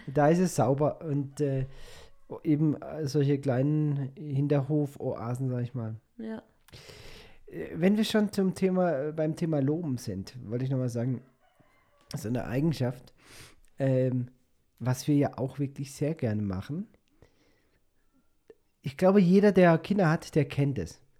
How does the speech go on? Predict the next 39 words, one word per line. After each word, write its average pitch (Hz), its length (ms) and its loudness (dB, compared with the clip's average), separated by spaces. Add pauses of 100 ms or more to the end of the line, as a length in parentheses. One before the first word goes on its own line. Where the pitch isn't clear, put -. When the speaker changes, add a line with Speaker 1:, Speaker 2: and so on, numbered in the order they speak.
(500)
Speaker 1:
Mama 135 240 0
und 160 80 0
Papa 151 200 0
sitzen 143 260 -6
irgendwie 113 180 -2
am 107 100 -6
Tisch - 320 -4
oder 117 160 -4
man 117 200 2
s-, - 260 -14
zieht - 240 -4
sich 151 140 0
irgendwo 143 260 0
mal 131 200 0
zurück, 143 320 -6
um 139 120 -4
was 123 240 -4
in 127 80 -4
Ruhe 123 240 -2
zu 120 120 -10
besprechen. 147 540 -6 (920)
Und 190 440 2 (240)
es 160 260 2
schleicht 160 800 0 (100)
so 147 360 -2
ein 143 240 -2
kleiner 139 420 0
Räuber 127 600 0 (1040)
heimlich 202 840 2 (580)
oder 139 420 2 (120)
Speaker 2:
Für 202 120 -4
sein 202 220 0
Verständnis 226 580 0
heimlich. 254 560 4
Speaker 1:
Genau, 160 280 8
für 143 120 2
sein 180 260 6
Verständnis 196 760 -2
heimlich 190 560 0